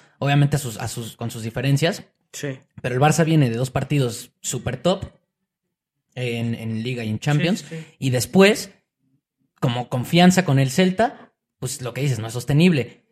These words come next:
Speaker 1: Ves como el partido malo, pero vuelves a hacer un mal partido contra el Mallorca y otra vez, aquí sí ya, no, no siempre vas a poder sacar el resultado al minuto noventa, güey, o
Speaker 2: No,
Speaker 1: sea,
Speaker 2: no
Speaker 1: entonces
Speaker 2: mames.
Speaker 1: también no puedes estar dependiendo de esas mamadas.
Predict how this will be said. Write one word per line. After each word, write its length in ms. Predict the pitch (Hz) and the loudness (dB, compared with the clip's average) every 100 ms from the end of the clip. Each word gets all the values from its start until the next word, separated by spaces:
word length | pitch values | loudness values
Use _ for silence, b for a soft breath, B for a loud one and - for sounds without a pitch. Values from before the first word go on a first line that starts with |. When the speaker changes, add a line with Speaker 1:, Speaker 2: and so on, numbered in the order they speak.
| _ | _
Speaker 1:
Ves 200 | 135 143 | 0 2
como 140 | 147 | 4
el 80 | 131 | 4
partido 320 | 117 117 147 | 2 0 2
malo, 300 | 147 160 214 | 4 4 0
pero 240 | - 127 120 | 0 -2 -2
vuelves 300 | 127 147 143 | -2 0 0
a 20 | |
hacer 140 | 127 139 | 2 4
un 100 | 147 | 4
mal 120 | 143 | 4
partido 280 | 131 143 139 | 0 -2 -2
contra 180 | 123 | -2
el 60 | 120 | -2
Mallorca 460 | 120 127 147 185 180 | -2 -2 -2 0 0
y 140 | 135 | 0
otra 280 | 113 120 131 | -4 -2 -2
vez, 180 | 123 - | -4 -4
aquí 260 | - 147 | -4 -2
sí 120 | 143 | 0
ya, 160 | 143 139 | 2 2
no, 160 | 139 170 | 4 8
no 160 | 202 | 8
siempre 260 | 196 214 208 | 8 6 6
vas 120 | 180 | 2
a 100 | 190 | 2
poder 160 | 170 185 | 2 2
sacar 240 | 185 185 | 2 0
el 60 | 175 | 0
resultado 400 | 156 139 131 175 | 0 0 0 2
al 80 | 165 | 2
minuto 300 | 147 165 170 | 0 0 0
noventa, 360 | 131 147 170 | 0 -2 -4
güey, 240 | 156 143 131 | -6 -6 -6
o 40 | |
Speaker 2:
No, 60 | 131 | -6
Speaker 1:
sea, 320 | 123 120 117 | -6 -4 -6
Speaker 2:
no 40 | 113 | -6
Speaker 1:
entonces 340 | 120 139 151 | -2 -2 -2
Speaker 2:
mames. 40 | |
Speaker 1:
también 240 | - 127 151 | -2 0 0
no 100 | 143 | -2
puedes 160 | 156 | -4
estar 200 | 151 135 139 | -4 -4 -4
dependiendo 400 | 139 123 131 143 | -2 -2 -2 -2
de 60 | |
esas 140 | 131 143 | -2 -2
mamadas. 460 | 123 113 135 131 | -4 -4 -6 -6